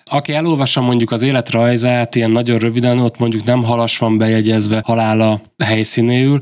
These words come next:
hanem Szabadka. Szabadkára viszik át az ottani kórházba megműteni, de a, a műtét sajnos sikertelen volt. Nem tudjuk pontosan, hogy, ö, miben is halt meg, de az, ö, biztos, hogy összefügghetett mondjuk az életmódjával.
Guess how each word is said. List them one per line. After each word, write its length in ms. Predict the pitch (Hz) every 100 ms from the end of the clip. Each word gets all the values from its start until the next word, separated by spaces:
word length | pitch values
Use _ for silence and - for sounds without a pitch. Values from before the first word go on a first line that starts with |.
| _ -
hanem 260 | 120 110
Szabadka. 600 | 104 120 107 104 - 139
Szabadkára 580 | 135 143 123 - 110 107
viszik 360 | 104 - 117 117
át 200 | 110 -
az 100 | 110
ottani 340 | 110 113 110
kórházba 760 | 127 120 107 107 104 101 107 123
megműteni, 600 | 123 123 143 143 143 143
de 120 | 123
a, 160 | 120 - _ _
a 80 | -
műtét 340 | 113 123 120 113
sajnos 560 | - 117 113 110 - -
sikertelen 760 | - 120 120 120 139 147 147
volt. 380 | 143 165 160 -
Nem 180 | - 175
tudjuk 240 | 180 160 156
pontosan, 480 | 151 135 131 139 127
hogy, 200 | 123 131
ö, 320 | 127 127 123
miben 360 | 127 143 127
is 140 | 120 -
halt 340 | - 120 117
meg, 300 | 120 127 131 - _ _ -
de 380 | 113 117 117 123
az, 280 | 127 123 123
ö, 220 | 123 117
biztos, 340 | 117 123 131
hogy 260 | 123 117 131 - 104
összefügghetett 960 | 123 - 123 120 110 110 107 110 -
mondjuk 280 | 120 110 104
az 120 | 110
életmódjával. 920 | 107 107 104 107 104 113 104 107 127